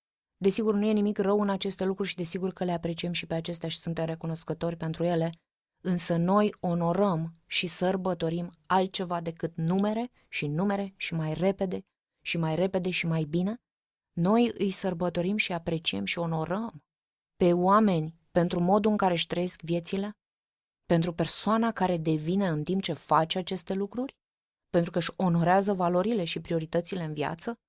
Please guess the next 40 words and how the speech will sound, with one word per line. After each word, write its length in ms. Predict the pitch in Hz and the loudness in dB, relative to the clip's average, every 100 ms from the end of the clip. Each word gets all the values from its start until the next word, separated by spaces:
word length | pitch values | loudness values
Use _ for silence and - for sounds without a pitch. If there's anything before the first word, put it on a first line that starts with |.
| _ _ _ _ | _ _ _ _
pentru 240 | 175 165 | 0 2
impactul 540 | 175 156 170 180 185 196 | 0 2 2 2 -2 -6
pe 120 | 190 | -2
care 180 | 180 165 | -2 0
îl 100 | 156 | 0
au 120 | 165 | 0
în 100 | 185 | 0
această 400 | 175 185 - 190 | -2 -4 -4 -2
lume, 260 | 190 202 220 _ _ _ | -2 -2 -6 _ _ _
pentru 300 | 165 165 165 | 0 0 -4
creșterea 480 | - 175 - 196 | -2 0 2 2
pe 100 | 196 | 0
care 180 | 180 170 | -2 -2
o 60 | 165 | -4
trăiesc, 440 | 165 156 190 - | -4 -2 -2 -4
pentru 280 | - 160 170 | -2 0 0
modul 460 | 160 180 262 208 190 | 0 4 4 4 0
în 140 | 185 | 0
care 240 | 180 170 | -2 -2
se 180 | 165 - | -4 -6
simt. 560 | 165 - 208 247 160 - _ _ _ _ _ _ _ _ _ _ | -8 -4 -2 0 -2 -6 _ _ _ _ _ _ _ _ _ _
Și 120 | - | 0
asta 220 | 240 - | 2 4
este, 240 | 208 - 202 | 2 2 0
de 120 | 175 | 0
fapt, 240 | 170 190 | 0 0
misiunea 500 | 180 165 - 190 202 | 0 -2 -2 -2 -2
noastră, 580 | 185 185 170 - - 160 _ _ | -2 -2 -4 -6 -10 -12 _ _
să 220 | - 180 | -4 -4
creăm 420 | 165 165 175 220 | 0 2 4 2
o 60 | 226 | 0
comunitate 800 | - 214 202 196 175 165 165 - _ _ _ | -2 -2 -2 -4 -6 -8 -12 -20 _ _ _
și 160 | - - | -6 -4
să 180 | - 165 | 0 0
putem 500 | 165 - 165 202 233 | 0 -6 -2 0 2
duce 360 | 208 220 - | 0 -4 -4
asta 260 | 196 202 185 | -4 -4 -6
în 120 | 170 | -4
toată 260 | 170 208 220 | -2 -2 -4
industria, 640 | 214 196 196 - 170 165 | -4 -4 -6 -6 -8 -10